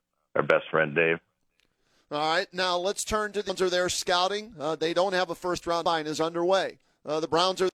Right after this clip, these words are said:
Speaker 2: there scouting. Uh, they don't have a first round pick 'cause they gave it away, uh, along with other first round picks in the Deshaun Watson deal. So their first pick won't be in the, until the second round at pick number forty-three.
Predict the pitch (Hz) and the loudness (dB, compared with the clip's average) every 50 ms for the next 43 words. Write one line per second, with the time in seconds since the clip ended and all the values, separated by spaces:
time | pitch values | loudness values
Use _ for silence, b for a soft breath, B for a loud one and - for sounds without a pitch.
0 | _ - 170 180 180 175 - - - - 180 175 180 190 202 208 214 214 240 151 | _ -2 -2 0 0 0 -2 -2 0 0 2 2 2 0 -2 -4 -8 -10 -10 -6
1 | 135 156 160 147 156 165 170 170 180 202 185 180 185 165 170 - - 180 175 - | -4 -4 -2 -2 -2 0 2 2 2 2 2 0 0 -2 -4 -6 -4 -4 -4 -2
2 | - 170 170 170 160 - - 165 185 - - 170 147 - 165 160 165 165 160 160 | -2 -2 -2 -2 -2 -2 -4 -4 -4 -4 -6 -6 -4 -2 -2 -2 -2 -2 -6 -8
3 | 151 127 156 160 175 170 165 151 151 156 160 165 165 170 170 165 160 156 156 147 | -8 -6 -4 -2 -2 0 0 0 2 2 2 2 2 0 -2 -2 -4 -4 -2 -2
4 | 151 156 165 165 160 156 160 170 165 156 - - 165 156 - - 165 165 160 151 | -2 -2 0 0 0 0 0 0 -2 -4 -4 -4 -4 -4 -4 -4 -4 -4 -4 -4
5 | - 165 165 - - 160 160 156 156 147 147 143 - - 165 160 165 160 160 175 | -4 -4 -4 -4 -6 -8 -8 -6 -6 -6 -6 -6 -4 -2 -2 -2 -2 -2 -2 0
6 | 190 202 208 - - 160 143 135 139 147 151 147 - 165 156 160 156 - 180 175 | 0 -2 -2 -4 -6 -8 -8 -4 -2 -2 -2 -2 -4 -4 -4 -6 -6 -4 -4 -4
7 | 165 - - 180 180 - 165 170 165 - - 165 165 165 156 151 147 139 b b | -4 -4 -4 -6 -6 -2 -2 -2 -2 -2 -4 -6 -8 -6 -6 -8 -8 -10 b b
8 | b b b b b 147 151 147 - 175 175 156 147 - - 175 160 - 156 156 | b b b b b -10 -8 -4 -4 -4 -2 -2 -2 -2 -2 -2 -2 -4 -4 -2
9 | 160 165 170 165 151 - - 170 170 - 165 165 160 156 156 143 - - 180 180 | -2 -2 -2 -2 -4 -4 -6 -6 -6 -4 -6 -6 -4 -4 -6 -6 -6 -6 -4 -2
10 | 175 175 170 170 - - - 208 214 202 180 151 | -2 -2 -4 -6 -10 -10 -6 -4 -4 -4 -4 -6